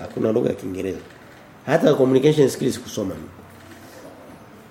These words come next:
Lakini uwezo wa communicate au kuwasiliana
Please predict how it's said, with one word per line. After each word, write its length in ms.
Lakini 600
uwezo 220
wa 60
communicate 600
au 100
kuwasiliana 600